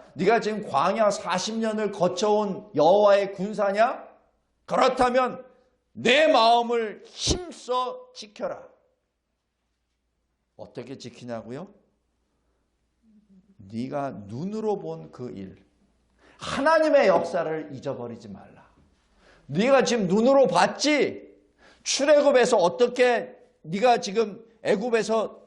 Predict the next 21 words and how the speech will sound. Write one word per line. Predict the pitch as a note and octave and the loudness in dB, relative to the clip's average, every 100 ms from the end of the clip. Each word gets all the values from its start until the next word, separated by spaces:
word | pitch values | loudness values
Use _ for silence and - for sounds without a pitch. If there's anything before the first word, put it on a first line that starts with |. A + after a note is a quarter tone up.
| _ | _
구원을 | - F3+ A#3+ B3 A#3 | -6 2 4 4 0
받았는지 | F3+ F3+ G3+ F#3+ F#3+ | 0 -2 -2 -4 -10
네가 | C3+ F#3+ B3 | -6 0 0
직접 | - F#3+ B3 - | -2 -2 -2 -2
봤지? | - - - - C4+ G#3 - - _ _ _ _ _ | -2 -2 -2 -6 -6 -6 -10 -20 _ _ _ _ _
여기 | C#3+ F#3 G3 F#3+ | -8 -6 -6 -6
광야 | C#3+ D#3+ F#3+ | -8 -6 -6
이 | D#3 D3 | -6 -8
세대니까. | C#3+ D#3 C#3 A#2 G2 G2 - _ _ _ _ _ | -12 -12 -12 -14 -16 -18 -20 _ _ _ _ _
광야 | C3 E3 F#3+ F#3 D#3+ - - | -2 0 2 0 0 -4 -12
행진하기 | G3 G#3+ G3 F3+ D3+ C#3 C#3+ A#2+ | -10 -8 -6 -2 -2 -4 -10 -10
전에는 | B2+ C#3+ D3 C#3+ G#2 - _ _ _ _ _ _ _ | -8 -6 -4 -6 -8 -12 _ _ _ _ _ _ _
이십 | - E3 F#3+ - | -10 -8 -8 -8
세 | E3+ D3 | -6 -6
미만이었으니까 | B2 D3 D#3 C#3+ B2+ - A2+ G2+ F#2+ F2+ _ _ _ _ _ _ _ | -4 0 2 2 -2 -6 -10 -12 -14 -18 _ _ _ _ _ _ _
아버지 | B2+ D3+ G3 G3+ G#3 | 0 4 4 4 0
손에, | F#3 F3+ E3+ | 0 2 4
어머니 | B2+ D3+ F#3 G3+ G3 | 4 4 2 0 -2
손에 | F#3+ F3+ E3 | -4 -4 -4
붙잡혀서 | E3+ D3 E3+ D#3+ C#3+ C3+ D3 - | -6 -4 -4 -2 -6 -6 -6 -6
같이 | - C#3+ - G3+ D3 - | -12 -10 -4 -2 -2 -6